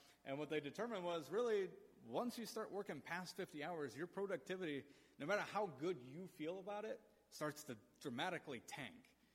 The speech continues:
And, like, if you're in the sixty-five hour range, it's, like, really bad. Like, you might as well not be working at all.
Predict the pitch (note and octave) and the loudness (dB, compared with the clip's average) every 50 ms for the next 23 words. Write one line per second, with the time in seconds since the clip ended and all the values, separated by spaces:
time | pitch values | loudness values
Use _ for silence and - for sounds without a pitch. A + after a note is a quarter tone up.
0 | - _ - A#2+ A#2 C3 B2 A#2+ B2 A2+ A#2+ D#3 F#3+ F#3+ F3+ D#3+ B2+ A2 - - | -20 _ -12 -8 -6 -4 -4 -4 -4 -4 -4 -2 -2 -2 -2 -4 -4 -4 -4 -4
1 | F#3 F3+ - - E3 C#3+ - - C3+ C3 B2+ B2 B2 A#2+ A#2+ A2+ G#2+ G2+ G2+ A2 | -4 -6 -4 -4 -6 -4 -2 0 0 0 2 2 2 0 0 0 -2 -2 -4 -4
2 | G#2+ A2 G#2+ G2+ B2+ C3 - E3 C#3 A#2 F2+ F2+ A#2 C3+ B2 A#2 G#2+ F#2+ G#2+ A2 | -4 -4 -4 -4 -6 -4 -2 0 -2 -2 -2 -2 -2 0 0 0 0 0 0 0
3 | F#2+ E2 D#2+ D#2+ E2+ F2+ G#2+ A2 G#2 F2+ - - - - - - - _ - A#2+ | 0 -2 -6 -10 -14 -12 -8 -8 -8 -8 -8 -14 -20 -20 -20 -20 -20 _ -10 -8
4 | A2+ A2 A#2+ C#3+ D#3+ C#3+ A#2+ - C3 C3 A#2+ G#2 F#2+ A2+ A2 G#2+ - A2+ G2 G2+ | -6 -2 -2 0 0 0 -2 -2 -2 -2 -2 -2 -2 -4 -4 -4 -4 -6 -6 -4
5 | A2+ G#2 - - F#2+ F#2 F2+ G2 A2 G#2 E2+ | -4 -6 -6 -8 -12 -10 -6 -4 -4 -4 -4